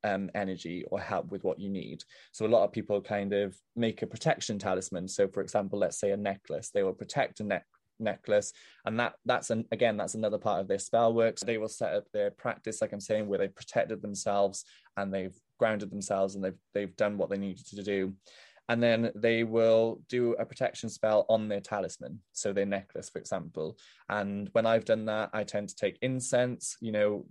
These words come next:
something that you light and it's got the smoke. And incense is great for kind of cleansing your space and, um, cleansing any jars you're using or any sort of tools you're using in your practice. And you, basically, you take it,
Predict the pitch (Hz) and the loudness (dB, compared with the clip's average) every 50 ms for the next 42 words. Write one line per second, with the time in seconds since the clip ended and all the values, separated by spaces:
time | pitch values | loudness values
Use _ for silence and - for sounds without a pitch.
0 | - - - - 117 107 107 104 101 85 98 104 101 104 104 104 - 101 98 90 | -16 -12 -6 -4 -4 -4 -4 -6 -6 -6 -6 -4 -2 0 2 2 0 -2 -4 -8
1 | - - - 92 - 92 - - - 107 110 101 - 110 92 - 120 120 117 101 | -8 -4 -2 -2 -2 -2 -6 -2 0 0 0 0 0 -4 -4 -2 -2 -2 -2 -2
2 | - 107 101 92 107 95 - - 107 104 - - - - 104 - - 101 98 98 | -2 -4 -4 -4 -6 -6 0 2 2 2 2 0 -8 -10 -8 -6 -4 -4 -2 -2
3 | 95 - - - - 107 107 104 98 104 101 98 98 98 - - 104 98 98 98 | -4 -6 -6 -6 -4 -2 -2 -2 -4 -4 -4 -4 -4 -6 -4 0 0 0 0 0
4 | - - - 98 98 95 95 95 95 95 - - - - _ _ _ - 101 101 | -6 -8 -6 -4 -4 -2 -4 -6 -8 -10 -12 -20 -20 -20 _ _ _ -4 -2 0
5 | 98 98 98 95 95 95 92 _ _ _ _ - - 117 101 101 98 98 101 98 | 0 0 0 -2 -4 -6 -8 _ _ _ _ -6 -2 -2 0 0 -2 -2 -2 -2
6 | 98 98 98 92 - 101 98 98 95 92 104 101 98 95 87 98 98 95 92 87 | -2 -2 -2 -2 0 2 2 2 2 0 -4 -4 -4 -4 -2 -2 -2 -2 -2 -2
7 | - - 98 98 101 101 98 - - 98 76 92 92 - _ _ _ _ - - | -2 -4 -6 -6 -4 -6 -6 -4 -4 -2 -2 -2 -4 -6 _ _ _ _ -12 -4
8 | - 123 107 104 104 95 90 101 101 98 98 95 95 92 98 98 95 98 87 101 | -2 -2 0 0 -2 -2 -4 -4 -6 -4 -4 -4 -4 -4 -2 -2 -2 -2 -2 -2
9 | 98 95 92 87 - - 98 - - - - 73 80 - - - - _ - - | -4 -4 -4 -6 -4 -4 -4 -6 -6 -8 -6 -6 -6 -4 -6 -10 -12 _ -16 -20
10 | - - - - _ _ _ _ - 117 117 113 113 113 113 113 101 - 120 117 | -20 -20 -20 -20 _ _ _ _ -2 0 2 2 2 2 0 -2 -2 -4 -2 0
11 | 113 117 117 117 113 113 101 - - _ _ _ _ _ _ - 135 143 135 - | 2 2 4 4 2 0 -2 -4 -8 _ _ _ _ _ _ 0 2 2 2 0
12 | - 131 120 120 120 - - 151 143 147 - - 120 120 113 - | -2 -2 -2 -2 -2 0 0 0 0 0 0 2 4 4 4 4